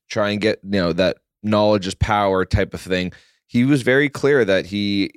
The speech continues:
he said he keeps a professional distance between those of authority on the show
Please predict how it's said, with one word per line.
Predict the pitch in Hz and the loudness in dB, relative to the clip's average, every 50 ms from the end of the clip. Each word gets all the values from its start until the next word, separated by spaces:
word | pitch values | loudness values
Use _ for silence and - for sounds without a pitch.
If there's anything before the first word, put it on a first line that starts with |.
| _ | _
he | - 98 101 | -10 -8 -6
said | 95 - - 104 95 95 92 87 - _ _ - | -6 -2 0 0 0 0 -2 -4 -10 _ _ -14
he | 92 101 | -12 -10
keeps | 90 98 104 - - | -8 -8 -8 -8 -10
a | - | -8
professional | - - 98 90 - 104 95 95 - 107 101 92 | -6 -6 -6 -2 0 -2 -2 -2 -2 -4 -4 -4
distance | 85 98 98 - - 107 95 87 - | -2 -4 -4 -4 -4 -4 -6 -6 -6
between | 90 85 - 101 95 90 87 | -8 -8 -4 -4 -4 -2 0
those | 87 87 92 92 | 0 0 0 0
of | 92 80 | -2 -4
authority | 87 85 - - 95 90 92 92 92 87 | -6 -6 -4 -2 -2 0 2 0 0 -2
on | 82 78 | -2 -4
the | 73 | -6
show | - - - 92 90 87 82 80 80 | -6 -2 0 0 2 2 0 -2 -4